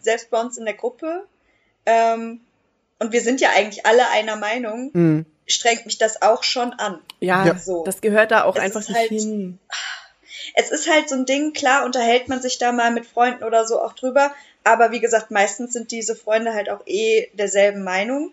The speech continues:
Speaker 2: Ja.
Speaker 1: Und ich
Speaker 3: Ja.
Speaker 1: kenn das halt aber auch, wenn Freunde vielleicht einer anderen politischen Meinung sind, dass es halt einfach noch mehr anstrengt
Speaker 2: Mhm.
Speaker 1: und ich dann auch eher sage so, okay, das ist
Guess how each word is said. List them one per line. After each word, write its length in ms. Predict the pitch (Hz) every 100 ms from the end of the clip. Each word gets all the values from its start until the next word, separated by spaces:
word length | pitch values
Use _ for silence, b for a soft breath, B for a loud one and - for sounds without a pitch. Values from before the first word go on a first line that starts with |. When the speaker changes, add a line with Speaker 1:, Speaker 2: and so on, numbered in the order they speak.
| _ -
Speaker 2:
Ja. 260 | 156 139 _
Speaker 1:
Und 160 | - 220
ich 140 | -
Speaker 3:
Ja. 80 | 180 - -
Speaker 1:
kenn 260 | 247 233 254
das 160 | 277
halt 180 | 254 247
aber 340 | - 220 - 214
auch, 180 | 220
wenn 200 | 220 214
Freunde 380 | 208 - 208 208
vielleicht 460 | 202 196 190 185 - -
einer 200 | 190 -
anderen 580 | 202 262 285 294 294 311 _ -
politischen 520 | 277 302 285 - 262
Meinung 340 | 254 262 262
sind, 320 | 254 269 302 b b b
dass 200 | 214 208
es 180 | 208 -
halt 220 | 208 196
einfach 540 | - 208 202 226 214 - _ _ _ _ _ _ _ _ _ _ _ _ _ _ _ _ -
noch 500 | 226 226 226 - 285
mehr 260 | 285 285
anstrengt 720 | 269 277 - 277 294 480 - _ _ _ _ _ _ -
Speaker 2:
Mhm. 180 | 185 170
Speaker 1:
und 400 | 165 165 - - _ _ _ _ _ -
ich 220 | 226 -
dann 160 | 247 233
auch 300 | - 233 -
eher 220 | 220 247
sage 400 | 240 226 226 226
so, 400 | 208 226 220 220 -
okay, 400 | 208 - 254 254
das 180 | 220 -
ist 560 | - 415 - - -